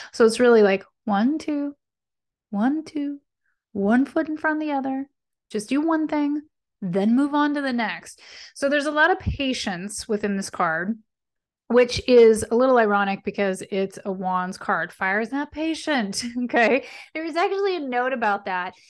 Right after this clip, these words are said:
in your full moon tarot reading. So we're getting a lot of information already from that last reading. So if you haven't watched it, you might, because it feels like these two m-, lunations are very closely related, and wanting you to reference what was happening under that full moon for you and really pull it in and through this one as well.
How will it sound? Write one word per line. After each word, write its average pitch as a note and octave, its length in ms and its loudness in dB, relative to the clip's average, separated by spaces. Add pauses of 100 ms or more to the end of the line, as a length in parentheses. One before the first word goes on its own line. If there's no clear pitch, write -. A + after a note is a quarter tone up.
(180)
in A#3 140 -4
your A#3 80 -2
full A#3+ 240 -2
moon A#3 160 -2
tarot A3+ 240 -2
reading. A3 260 -4
So B3 140 -18
we're B3+ 80 -14
getting D4 180 -4
a D4 80 -4
lot D#4+ 260 0
of F4 60 -10
information C4+ 540 -6
already G#3 320 -2
from G#3 220 -6
that G3 220 -6
last G3 600 -4
reading. C#4+ 420 -6
So A#3+ 120 -8
if G#3 100 -8
you G#3+ 80 -4
haven't B3 320 -4
watched A#3 260 -4
it, G#3+ 120 -4
you A3 100 -6
might, G#3 320 -4
because G#3 320 -8
it G#3 160 -2
feels C4+ 240 -4
like A3+ 120 -4
these A3+ 200 -6
two A#3 300 -4
m-, G#3 280 -6
lunations G#3 480 -4
are F#3+ 120 -6
very G3+ 360 2
closely F#3+ 400 -8
related, E3+ 640 -6 (400)
and A3 200 0
wanting G#3+ 320 2
you G#3 100 4
to G3 80 2
reference B3 720 2
what A3 140 -2
was G#3 100 -8
happening G#3+ 460 -6
under G3 260 -6
that F#3+ 300 -2
full E4 240 0
moon D#4 240 -4
for C4+ 260 -2
you B3+ 160 -4
and G#3 160 -8
really G#3+ 200 -2
pull B3 320 -4
it A#3 100 -2
in G#3+ 160 -6
and G3 120 -8
through G3+ 280 -6
this F#3+ 280 -8
one F3+ 160 -10
as E3+ 220 -14
well. - 300 -4